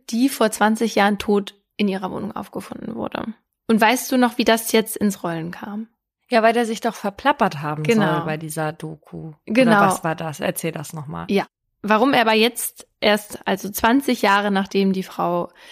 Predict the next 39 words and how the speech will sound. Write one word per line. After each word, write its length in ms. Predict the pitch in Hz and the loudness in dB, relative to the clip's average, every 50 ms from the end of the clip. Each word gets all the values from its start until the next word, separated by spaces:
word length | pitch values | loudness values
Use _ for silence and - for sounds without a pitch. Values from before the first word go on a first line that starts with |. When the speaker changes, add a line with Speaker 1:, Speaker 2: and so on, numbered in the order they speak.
| - - | -12 -8
Speaker 1:
getötet 460 | - 190 - 254 269 311 240 - - | -8 -2 0 0 2 2 0 0 0
wurde, 160 | 202 196 190 | -2 -2 0
verurteilt 400 | - - - 226 - 247 240 - | 0 0 0 2 2 0 0 2
wurde, 180 | 233 233 226 220 | 2 2 2 2
ist 200 | - 220 214 - | 2 0 0 2
eben, 140 | - 202 202 | 2 2 4
weil 120 | 208 196 | 2 2
er 80 | 196 190 | 0 0
sich 120 | 196 - | -4 -6
verplappert 560 | - 196 - - 214 220 - 294 269 - - | -8 -10 -4 -2 -2 0 2 2 0 2 2
hat, 160 | 359 339 - - - - - - _ | 0 0 0 -2 -12 -20 -20 -12 _
weil 160 | - 226 233 262 | 0 2 4 4
er 80 | 254 | 4
bei 140 | 208 226 220 | 4 4 2
dieser 440 | 208 208 196 226 220 214 214 208 - - - | 2 2 2 4 4 4 4 2 0 0 0
Doku-Serie 760 | 202 262 294 285 - - 226 185 196 208 208 214 208 220 208 | 2 4 4 4 2 2 0 2 4 4 4 4 4 2 2
The 120 | 196 208 196 | 2 2 0
Jinx 360 | - 240 226 226 220 226 - | 2 2 2 2 0 0 2
mitgemacht 680 | 226 233 226 - - - 180 170 170 170 - - - - | 2 2 2 0 -4 -6 -6 -6 -6 -8 -10 -8 -4 -4
hat, 160 | - 202 - - - - - - | -2 -4 -4 -6 -16 -20 -12 -8
obwohl 320 | - 196 180 - 220 240 240 | -8 -6 -2 2 4 4 4
seine 300 | 220 208 208 202 196 - | 4 4 4 4 2 2
Anwälte 640 | - 202 202 190 185 185 180 - - 190 196 220 - - | 2 2 2 4 4 2 2 0 0 -2 -2 -2 -4 -2
ihm 140 | - 196 190 | 0 2 2
natürlich 360 | 185 185 175 - - 180 175 | 2 0 -2 -4 -6 -6 -4
davon 280 | - 190 170 - 175 - | -4 -4 -6 -6 -8 -10
abgeraten 720 | - - _ - - - - - - - - - 208 185 | -10 -14 _ -16 -18 -12 -8 -6 -6 -6 -6 -6 -6 -2
haben. 240 | - - 226 262 349 427 466 453 _ _ _ _ _ - | 0 0 0 2 0 -2 -2 -4 _ _ _ _ _ -2
Er 220 | 208 196 190 190 180 | 0 0 0 0 -2
hat 160 | - - - - | -6 -10 -10 -10
aber 120 | - - | -6 -2
Interviews 420 | - 247 - 262 226 240 233 - | -2 -2 0 0 2 2 2 0
gegeben 360 | - 220 220 226 226 214 220 240 | -2 -2 0 0 2 2 0 0
und 240 | - - 220 208 | 0 2 2 4
den 100 | 226 202 | 4 2
FilmemacherInnen 800 | 202 - 226 208 208 196 190 196 196 - - - 202 190 190 190 | 2 4 4 4 4 4 2 2 2 0 0 0 0 0 0 0
auch 220 | - 185 - - | 0 -2 -4 -6
vollen 500 | - - - - 240 226 226 226 226 220 | -10 -6 -2 2 4 6 6 6 4 4
Zugang 480 | - - - 202 202 196 196 196 190 190 | 2 -2 -2 2 2 2 4 2 0 -2